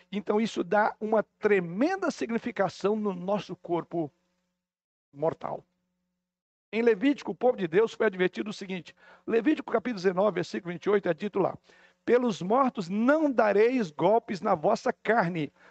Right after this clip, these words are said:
nem fareis tatuagem alguma sobre vós. Eu sou o Senhor." Eu poderia aqui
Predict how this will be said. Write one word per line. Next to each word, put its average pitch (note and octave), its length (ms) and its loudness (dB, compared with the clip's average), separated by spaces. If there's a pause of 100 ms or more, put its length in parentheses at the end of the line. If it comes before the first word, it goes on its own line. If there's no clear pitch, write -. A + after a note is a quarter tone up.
(200)
nem C4 520 2
fareis A#3 680 2
tatuagem A#3 800 2
alguma C4 600 2
sobre C#4 360 0
vós. E3+ 520 0 (380)
Eu D#4 340 4
sou G#3+ 540 2
o G#3 140 -4
Senhor." G#3 480 0 (840)
Eu F#3 220 2
poderia F#3+ 720 0
aqui A3 580 0